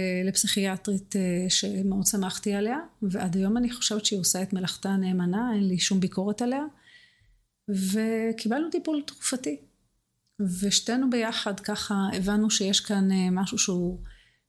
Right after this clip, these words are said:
מצריך, אה, איזושהי תמיכה גם מעבר. אמ, ובאמת, אה, התחלנו לנסות ככה כל מיני, אה, סוגים של כדורים.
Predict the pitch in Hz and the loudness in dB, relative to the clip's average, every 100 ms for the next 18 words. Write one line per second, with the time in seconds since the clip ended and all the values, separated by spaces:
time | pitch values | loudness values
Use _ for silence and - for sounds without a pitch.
0 | - 180 - 196 - - 190 180 - 185 | 0 4 4 4 0 0 0 0 0 0
1 | 214 - 190 196 190 180 - 190 175 190 | 2 2 0 0 0 0 0 0 2 2
2 | 190 185 202 226 294 294 - - - _ | 0 0 -2 -2 -4 -6 -10 -12 -14 _
3 | _ _ _ _ _ _ - 233 233 233 | _ _ _ _ _ _ -6 -2 2 2
4 | 220 220 220 220 202 208 240 247 254 226 | 2 2 2 2 2 4 2 2 0 0
5 | 214 202 202 - 214 220 214 202 196 180 | 2 0 0 0 2 4 4 4 2 0
6 | - 196 190 - 180 - - - - 185 | 0 2 6 6 4 0 -10 -12 -8 -6
7 | - 180 185 185 - 202 202 196 196 196 | -4 -2 -2 -4 -4 0 4 4 4 4
8 | 185 185 180 175 185 196 - - 185 185 | 2 0 0 0 -2 -2 0 2 2 2
9 | 196 - 175 180 214 254 262 | 0 0 2 2 2 0 -2